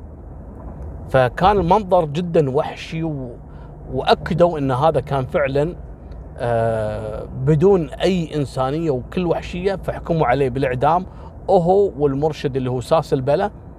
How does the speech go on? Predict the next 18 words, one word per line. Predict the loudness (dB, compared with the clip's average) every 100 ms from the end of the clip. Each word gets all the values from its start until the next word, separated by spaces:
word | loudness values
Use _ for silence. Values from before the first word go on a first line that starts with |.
| -18 -18 -18 -18 -14 -8
وتم، | -6 -2 2 4 2 -6 -6
آه، | -2 0 0 -2 -6 -8
الإفراج | -8 -8 2 6 6 4 -4
عن | -4
الباقين | -4 2 0 2 -2 -4 -4 -14 -20 -20 -18 -12
المشاركين، | -4 -2 0 2 0 -2 -4
لأن | -2 -2
هذول | 0 2 2 2
ما | 2 2
كان | 2 0 0 -4 -12 -20 -18 -18 -8
في | -2 -2 -2
أي | -2 2
دليل | 2 4 2 4 4
يثبت | 4 0 0 0 -2
أنهم | -6 -2 -2 -2 -8 -20 -20 -4
تسببوا | -4 2 2 4 2 2
في | 2
مقتل | 2 0 0 0 0